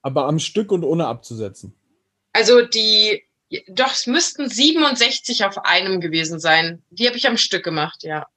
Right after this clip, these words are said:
Speaker 1: So eine, da kannst du dir halt vorstellen, so, warum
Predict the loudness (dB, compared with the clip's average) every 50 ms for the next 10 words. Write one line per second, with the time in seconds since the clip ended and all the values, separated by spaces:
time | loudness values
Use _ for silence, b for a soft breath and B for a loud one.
0 | _ _ _ _ _ _ _ _ -14 -10 -8 -8 -10 -10 _ -12 -12 -8 -6 -8
1 | -8 -6 -2 -2 -2 -2 -2 -2 -4 -4 -4 -2 -4 -2 -2 -2 -4 -4 _ _
2 | _ _ _ _ _ _ _ _ -4 -2 -2 0 0 2 2 2 2 2 -2 -4